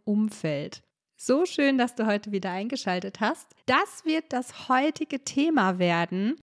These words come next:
Wir beleuchten mal dein Umfeld. Ich werde dir ein paar Beispiele aus meinem Leben mitgeben, damit du besser die Energiegeber oder auch die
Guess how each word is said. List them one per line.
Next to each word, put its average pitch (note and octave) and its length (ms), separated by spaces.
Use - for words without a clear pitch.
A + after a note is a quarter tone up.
Wir A#3+ 100
beleuchten B3 760
mal A#3 720
dein A3 340
Umfeld. B3 880
Ich - 320
werde G#3+ 460
dir G#3 340
ein G#3 140
paar A#3 640
Beispiele C4 1000
aus G3 300
meinem A#3 500
Leben G3 380
mitgeben, G3+ 800
damit B3 340
du D#4 140
besser C4+ 720
die B3 160
Energiegeber A3+ 1300
oder C#4+ 560
auch C#4 160
die - 160